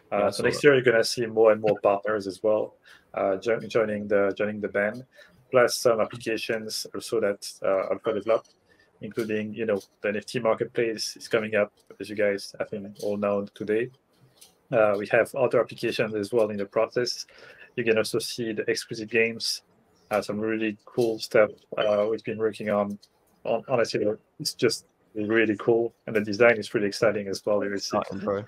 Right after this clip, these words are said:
Speaker 1: Um, yeah, and some exciting news with large partners as well, I believe, like, substantially larger than what we have today.
Speaker 2: Yeah, yeah. And I think, like, I just can't see any reason why this isn't gonna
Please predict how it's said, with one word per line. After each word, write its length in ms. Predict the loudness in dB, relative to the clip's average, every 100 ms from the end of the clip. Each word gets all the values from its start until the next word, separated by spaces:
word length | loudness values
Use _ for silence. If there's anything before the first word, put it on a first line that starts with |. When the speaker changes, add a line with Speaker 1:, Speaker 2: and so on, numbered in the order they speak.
| _ _
Speaker 1:
Um, 520 | 2 4 4 2 2 -2 -10 -18 -20 _ _ _
yeah, 200 | 8 8 6
and 120 | -4
some 240 | 4 4 6
exciting 380 | 4 4 4
news 280 | 0 2 2
with 160 | 0 0
large 220 | 2 2
partners 420 | 2 2 2 -2 -2
as 80 | 0
well, 180 | 2
I 60 | 2
believe, 400 | -2 -4 -6 -8 _ -6
like, 160 | -6 -6 _ _ _ _ _ -6
substantially 640 | -6 -2 -2 0 -2 -2
larger 420 | 2 2 2 0
than 100 | 0
what 180 | 0 -2
we 60 | -2
have 200 | -6 -6
today. 220 | -8 -8 -10 _ _ _ _ _ _ _ _ _ -8
Speaker 2:
Yeah, 180 | -2
yeah. 140 | 0 -2 -6 _ _ _ _ _ _ _ _ -2
And 80 | 0
I 40 |
think, 260 | 2 0 4
like, 420 | 2 2 -2 2
I 120 | 2
just 140 | 2 0
can't 160 | 0
see 160 | 0 -2
any 140 | -2
reason 300 | -2 -2 0
why 160 | 2 2
this 180 | 0 -6
isn't 180 | -6
gonna 300 | -2 0 0